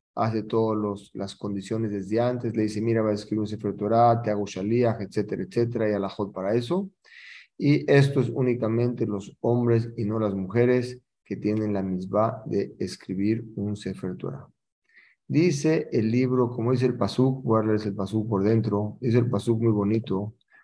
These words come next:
¿Cómo está escrito el pasuk en la Torah? ¿Cómo la Torah nos enseñó que tenemos que escribir un Sefer Torah? El pasuk dice así, dice el pasuk,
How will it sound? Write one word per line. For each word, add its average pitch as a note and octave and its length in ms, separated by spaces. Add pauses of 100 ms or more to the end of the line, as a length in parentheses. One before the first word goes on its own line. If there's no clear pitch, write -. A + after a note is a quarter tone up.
¿Cómo D3 220
está C#3 160
escrito B2 400
el A2+ 100
pasuk A#2+ 380
en A2 100
la G2 100
Torah? G2+ 320
¿Cómo A#2+ 200
la A2 120
Torah A2 200
nos A2 180
enseñó G2 560 (480)
que G#2 80
tenemos G#2+ 480
que G2+ 440 (840)
escribir G#2 460
un A2+ 100
Sefer G#2 340
Torah? G2 380 (760)
El A2 160
pasuk B2+ 420
dice A#2+ 160
así, A2+ 360 (840)
dice B2 240
el A#2+ 140
pasuk, B2+ 640